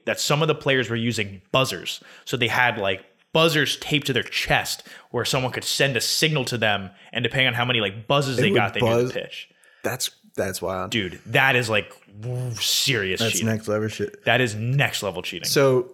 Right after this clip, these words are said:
Speaker 2: but, uh, this is one of those things, like, if someone's doing it, everyone's doing it.
Speaker 1: Yes, and that's exactly what I would, dude, I get in so many fights with people. Everyone is doing that shit.
Speaker 2: Yeah.
Speaker 1: And they're definitely not the only team.
Speaker 2: Yep.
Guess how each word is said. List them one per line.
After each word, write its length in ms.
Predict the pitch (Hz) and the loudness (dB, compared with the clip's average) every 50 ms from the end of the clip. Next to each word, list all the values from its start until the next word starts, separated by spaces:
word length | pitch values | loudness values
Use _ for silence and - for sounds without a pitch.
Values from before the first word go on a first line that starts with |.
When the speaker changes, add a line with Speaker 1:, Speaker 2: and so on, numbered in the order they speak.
| - _ _ _ _ _ _ _ _ _ _ _ _ - | -18 _ _ _ _ _ _ _ _ _ _ _ _ 0
Speaker 2:
but, 200 | 131 143 143 160 | 2 4 4 4
uh, 140 | - 147 147 | 4 2 0
this 180 | 143 170 202 - | 0 0 0 2
is 80 | - | 2
one 140 | 208 202 180 | 2 2 4
of 40 | 160 | 4
those 200 | 147 131 - - | 2 2 2 2
things, 520 | 139 131 127 123 117 107 - - - - - _ _ _ _ _ _ _ _ _ _ _ - | 2 2 4 2 2 2 0 -2 -6 -8 -18 _ _ _ _ _ _ _ _ _ _ _ -8
like, 180 | 135 127 - - | -8 -8 -4 -4
if 140 | 123 110 - | -4 -2 0
someone's 460 | - - 139 123 127 131 131 131 123 | 0 2 2 4 4 4 4 2 2
doing 320 | 110 127 127 127 131 123 | 2 2 4 4 4 4
it, 100 | 123 120 - | 2 0 -2
everyone's 500 | - - - - 92 71 80 95 92 - | -6 -8 -6 -8 -8 -8 -8 -10 -10 -8
doing 260 | - 90 90 90 92 | -6 -4 -4 -4 -2
it. 60 | 95 147 | 2 2
Speaker 1:
Yes, 260 | 156 117 98 - - | 4 4 2 0 -2
and 140 | - 123 131 | 0 2 2
that's 140 | 131 113 | 2 2
exactly 400 | 127 120 117 127 123 131 - - | 2 0 2 4 4 4 4 4
what 80 | 165 151 | 4 4
I 160 | 135 135 135 | 6 6 4
would, 160 | 139 139 - - - 131 123 | 4 2 0 -4 -10 -14 -4
dude, 140 | - 135 123 - | -2 -2 -2 2
I 140 | - 110 135 | 2 2 4
get 180 | 139 160 156 110 | 4 2 0 0
in 100 | 131 113 | -2 -6
so 220 | - - 127 131 | -4 -2 0 0
many 160 | 143 160 170 | 2 2 0
fights 260 | 160 - 147 139 139 - | 2 2 2 2 2 0
with 100 | 131 123 | -4 -4
people. 460 | - 131 127 123 127 123 117 - - | -2 -4 -2 0 0 0 0 -2 -2
Everyone 600 | - 117 123 127 131 143 139 135 135 139 143 147 | 0 0 2 2 2 0 2 2 2 0 0 -2
is 200 | - 127 120 110 | -2 -4 -4 -4
doing 300 | 104 101 123 123 127 135 | -4 -2 0 0 0 2
that 160 | 131 131 123 | 0 0 0
shit. 300 | - - - 139 139 135 | -2 -2 0 0 2 4
Speaker 2:
Yeah. 240 | 135 127 104 - - - | 4 2 2 0 -2 -4
Speaker 1:
And 140 | 127 120 | -2 0
they're 100 | 123 127 | 2 0
definitely 320 | 123 120 135 123 120 - 147 | 2 2 0 0 2 2 2
not 140 | 147 143 139 | 2 2 2
the 80 | 160 139 | 2 0
only 240 | 139 139 135 139 | 0 0 0 -2
team. 380 | 131 - - 131 123 120 117 120 | -2 -4 -4 -2 0 0 2 4
Speaker 2:
Yep. 200 | 135 123 123 | 4 2 2